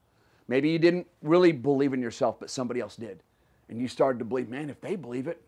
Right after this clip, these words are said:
what about me?" And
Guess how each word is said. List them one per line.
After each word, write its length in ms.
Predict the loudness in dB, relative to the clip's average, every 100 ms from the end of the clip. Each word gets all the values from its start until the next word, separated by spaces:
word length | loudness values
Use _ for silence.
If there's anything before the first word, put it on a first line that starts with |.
| _ _ _ _ _ _
what 80 | -6
about 200 | -4 -4
me?" 220 | -8 -14 -14 _ _ _ _ _ _ _ _ _ _ _ _ _ _ _ _ _ _ _ -14 -6
And 260 | -4 -4